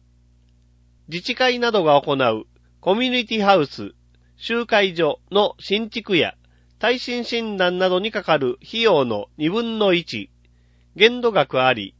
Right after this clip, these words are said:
を補助します。着工、耐震診断前に申請が必要です。対象、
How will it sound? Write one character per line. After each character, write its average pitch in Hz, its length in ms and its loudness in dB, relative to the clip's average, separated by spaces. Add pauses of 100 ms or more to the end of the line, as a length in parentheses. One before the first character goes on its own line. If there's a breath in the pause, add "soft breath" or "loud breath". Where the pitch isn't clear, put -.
(100)
を 202 260 2
補 - 200 -2
助 175 140 2
し - 140 -6
ま 117 180 0
す。 - 220 -20 (960)
着 226 200 0 (120)
工、 175 360 4 (380)
耐 240 220 0
震 233 260 -6
診 226 300 -6
断 214 240 -2
前 160 260 2
に 107 220 -10 (320)
申 233 300 -6
請 208 260 0
が 175 240 2
必 175 320 -8
要 151 260 2
で 123 180 0
す。 - 200 -18 (1200)
対 202 220 0
象、 147 400 0